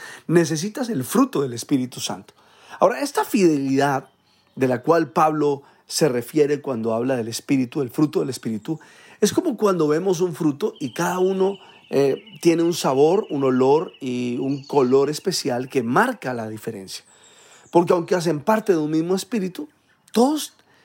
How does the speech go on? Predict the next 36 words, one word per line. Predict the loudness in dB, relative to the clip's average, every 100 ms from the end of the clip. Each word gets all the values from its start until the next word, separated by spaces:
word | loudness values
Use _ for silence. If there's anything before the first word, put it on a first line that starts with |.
| _ _ -2
son | 2 4
diferentes | 2 0 0 0 -2 -4
en | -4
sí | -4 -6
mismos. | -6 -6 -10 -16 -20 -20 _ _ -18
Y | -14 0
yo | 4 4 2 -6 0
personalmente | 0 0 -2 -2 2 2
lo | 2
entiendo | -2 0 0 0 -4
de |
esa | -6 -8
manera. | -10 -10 -12 -14 _ _ _ _
Esta | -2 0 0
fe | 2 0
y | 0
esta | -4 -8
fidelidad | -2 0 0 0 0 0 -4 -20 _ _
práctica, | 0 0 -4 -8 -4 0 0
esta, | 0 0 0 -2 _ _ -4
e-, | -2 2
es | 2
la | 2
evidencia | 2 0 0 0 0 0 -6 -18 -20 -14
de | 0 2
la | 2 -2
fe, | 0 0 0
que | -4
no | -2
es | -2
otra | -2 -4 -4
cosa | -2 -2 -2
sino | -2 0 2
la | 2 2
permanencia | 0 0 -2 0 0 -2 -2
nuestra | 0 -2 -2 -2 -4